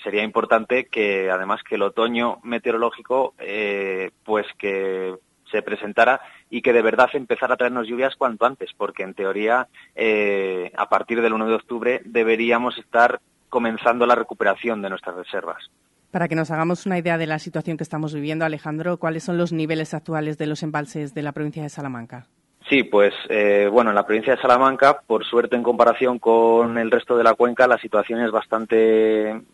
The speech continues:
Speaker 1: bastante favorable. Eh, el embalse principal en el sistema Tormes, que es el de Santa Teresa, a día de hoy se encuentra al cuarenta y cinco por ciento, tiene unos treinta hectómetros cúbicos más que los que tenía el año pasado por estas fechas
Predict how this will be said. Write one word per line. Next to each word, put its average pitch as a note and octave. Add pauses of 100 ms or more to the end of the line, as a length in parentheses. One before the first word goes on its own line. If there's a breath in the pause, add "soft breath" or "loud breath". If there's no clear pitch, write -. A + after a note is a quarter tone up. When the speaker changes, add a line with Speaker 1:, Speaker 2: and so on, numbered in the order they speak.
(180)
Speaker 1:
bastante G#2+
favorable. A#2+ (340 loud breath)
Eh, G#2
el G2+
embalse A#2
principal A#2
en G#2
el G2+
sistema A2
Tormes, A#2
que G2+
es -
el G#2
de G2+
Santa G#2
Teresa, G#2+ (240 loud breath)
a G#2
día A2
de A#2+
hoy A#2+
se A2+
encuentra A2
al F#2+
cuarenta F#2+
y F#2+
cinco A#2
por A2
ciento, C3+ (600 loud breath)
tiene B2+
unos A#2+
treinta B2+
hectómetros A2+
cúbicos A2+
más A#2
que A#2
los G#2+
que G#2
tenía A2
el G#2+
año G#2+
pasado A2
por A2
estas G#2+
fechas C3